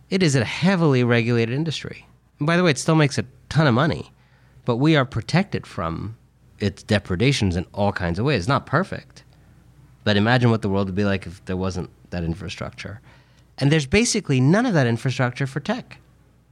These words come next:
You know, so I'm, I'm glad that there's thousands of pages of regulations protecting my car insurance loan. I mean, thank you. But also, car insurance doesn't make me, like, that vulnerable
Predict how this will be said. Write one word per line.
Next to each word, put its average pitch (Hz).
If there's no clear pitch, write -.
You 151
know, 143
so -
I'm, 214
I'm 196
glad 131
that 123
there's 120
thousands 143
of 117
pages 123
of 104
regulations 95
protecting 123
my 92
car 117
insurance 85
loan. 71
I 92
mean, 90
thank 139
you. 80
But 139
also, 185
car 160
insurance 120
doesn't 127
make 120
me, 113
like, 95
that 98
vulnerable 147